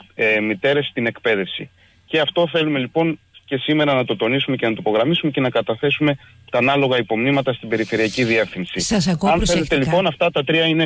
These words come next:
Speaker 1: κομβικά ζητήματα
Speaker 2: Μμμ.
Speaker 1: για μας στη σημερινή συγκυρία.
Speaker 2: Μμμ. Και να ήταν τα μόνα, σας ακούω πολύ προσεκτικά και σκέφτομαι αυτό, ότι να ήταν μόνο αυτά τα τρία. Είναι τόσο πολλά τα θέματα τα οποία έχουν να κάνουν με την εκπαίδευση, έχουν να κάνουν με εσάς, έχουν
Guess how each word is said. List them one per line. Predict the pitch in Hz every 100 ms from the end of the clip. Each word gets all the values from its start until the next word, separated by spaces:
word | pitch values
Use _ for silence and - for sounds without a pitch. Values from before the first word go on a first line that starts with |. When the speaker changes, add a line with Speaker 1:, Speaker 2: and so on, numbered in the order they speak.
| - -
Speaker 1:
κομβικά | 143 127 151 151
ζητήματα | 127 143 147 135
Speaker 2:
Μμμ. |
Speaker 1:
για | 120
μας | 120 143
στη | -
σημερινή | 123 120 113 120 120
συγκυρία. | 156 110 101 92
Speaker 2:
Μμμ. | 90 - -
Και | 202
να | 202
ήταν | 208 240 233
τα | 185
μόνα, | 180 202 190 180
σας | - 175
ακούω | 151 -
πολύ | 202 196
προσεκτικά | 202 220 - - 170 165
και | 151 151
σκέφτομαι | - 170 208 185 175
αυτό, | 165 -
ότι | 185 175 185 - - - -
να | 175 208 208
ήταν | 220
μόνο | 196 196 220 208
αυτά | 175 151 - 175 180
τα | 170 156
τρία. | 175 170 165 160
Είναι | 170 190
τόσο | 202 196
πολλά | 196 175 190
τα | 165
θέματα | - 180 185 175 180 - - - -
τα | 160
οποία | 160 202 196
έχουν | 190 214 196 180
να | 170
κάνουν | 156 190 202 202 180 170
με | 190 185 185
την | 175 175 175
εκπαίδευση, | 175 170 - - 196 190 180 - 202 202 - - -
έχουν | 190 196
να | 202 202
κάνουν | 208 202
με | 196
εσάς, | 175 196 196 190
έχουν | 180